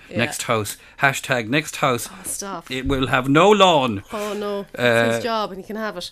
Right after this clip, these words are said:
Speaker 2: uh, yeah, even, I think my father walked around my lawn the last day and he said to me, "Jeez, you've an awful big lawn." <laughs> I said, "Yeah, I know. I know. It was a mistake of massive proportions."
Speaker 1: Oh, stop it.
Speaker 2: So that's a, that's, that, I
Speaker 1: So
Speaker 2: mean,
Speaker 1: it's
Speaker 2: that
Speaker 1: a
Speaker 2: would work for a
Speaker 1: handy
Speaker 2: dinner.
Speaker 1: way. Yeah,
Speaker 2: Yeah,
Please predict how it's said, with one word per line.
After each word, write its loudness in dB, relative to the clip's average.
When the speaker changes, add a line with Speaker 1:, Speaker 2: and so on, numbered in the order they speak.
Speaker 2:
uh, 0
yeah, 0
even, 0
I -4
think -6
my 2
father -2
walked -4
around 0
my -2
lawn -2
the -4
last -2
day -6
and -10
he -10
said -6
to -10
me, -10
"Jeez, -12
you've -14
an -14
awful -14
big -10
lawn." -4
<laughs> -
I 2
said, -14
"Yeah, 0
I 8
know. 8
I 6
know. 6
It 0
was 2
a 2
mistake 2
of -4
massive 2
proportions." 0
Speaker 1:
Oh, -2
stop -6
it. -8
Speaker 2:
So 8
that's 0
a, 2
that's, -2
that, -10
I -6
Speaker 1:
So 4
Speaker 2:
mean, 8
Speaker 1:
it's 4
Speaker 2:
that 2
Speaker 1:
a 4
Speaker 2:
would 4
work 6
for 2
a 6
Speaker 1:
handy 4
Speaker 2:
dinner. 4
Speaker 1:
way. -2
Yeah, -6
Speaker 2:
Yeah, -2